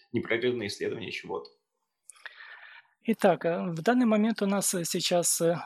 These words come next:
Speaker 2: с-, создано двадцать четыре растения, и некоторые еще находятся в разработке. Конечно, Володя уже на предыдущих подкастах, э, описывал, э, песню песни и три вида,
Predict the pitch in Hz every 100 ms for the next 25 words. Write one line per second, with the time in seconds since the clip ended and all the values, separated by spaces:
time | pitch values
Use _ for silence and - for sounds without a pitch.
0 | 180 160 208 - 196 175 180 165 147 156
1 | - 165 - 160 165 156 151 156 - 240
2 | 254 247 - 220 202 165 170 220 190 180
3 | - 175 156 165 156 - 143 135 151 143
4 | 135 151 131 - 151 - - - - -
5 | 160 180 170 175 165 160 - 220 165 170
6 | 180 165 156 165 156 160 160 160 160 165
7 | - 165 - 160 147 - 147 - 156 -
8 | - - - _ _ - 180 185 - 165
9 | 156 151 156 170 - _ _ _ _ -
10 | 175 - 170 - 233 - 196 160 156 226
11 | 180 160 156 175 175 185 170 151 165 151
12 | 151 143